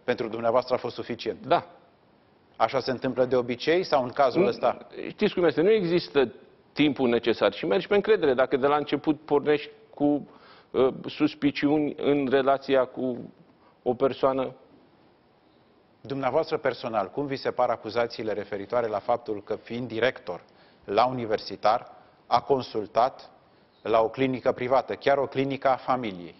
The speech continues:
Speaker 1: Cum vi se pare?
Speaker 2: Domnul Predipceanu, nu vreau să, uh, par că nu am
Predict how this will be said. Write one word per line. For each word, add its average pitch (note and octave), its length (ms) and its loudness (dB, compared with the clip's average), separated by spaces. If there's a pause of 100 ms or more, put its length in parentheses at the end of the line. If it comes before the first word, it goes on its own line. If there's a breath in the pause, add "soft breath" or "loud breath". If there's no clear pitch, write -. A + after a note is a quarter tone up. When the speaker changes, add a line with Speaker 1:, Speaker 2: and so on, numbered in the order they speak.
(440)
Speaker 1:
Cum D3 180 -4
vi A2+ 100 -8
se G2+ 140 -12
pare? - 280 -12 (480)
Speaker 2:
Domnul C3 280 0
Predipceanu, F2+ 720 -2 (140)
nu E3 200 0
vreau D#3 180 4
să, A#2 480 0 (220)
uh, G2 400 0 (460)
par B2 300 2 (400)
că - 120 2
nu A#2+ 560 0 (640)
am A2+ 380 2